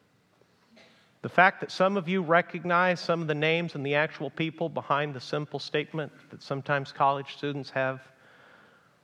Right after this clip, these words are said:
meals with widows, and you know who those people are, or you're in the youth group, or in, you're in the Tuesday night young adults group,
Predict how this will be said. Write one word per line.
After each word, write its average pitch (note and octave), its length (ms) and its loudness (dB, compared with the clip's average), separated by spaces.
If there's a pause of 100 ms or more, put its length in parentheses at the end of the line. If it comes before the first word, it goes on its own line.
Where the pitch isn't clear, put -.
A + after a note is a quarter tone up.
(280)
meals C3 340 -2
with B2 160 -8
widows, C#3+ 520 -2 (1500)
and G#2+ 140 -10
you A2+ 80 -8
know B2 140 -2
who B2+ 120 -4
those C3 220 -4
people C3+ 320 -6
are, C#3+ 220 -4 (1500)
or A2 80 -8
you're B2 200 2
in C#3 80 2
the C3+ 80 -2
youth C3+ 240 -2
group, C#3 340 -4
or G#2+ 140 -4
in, B2 220 -4
you're B2 160 2
in C3 100 -2
the B2+ 80 -4
Tuesday C#3 460 -4
night C#3 320 0 (260)
young C3 240 0
adults C#3+ 340 -2
group, C#3 440 -6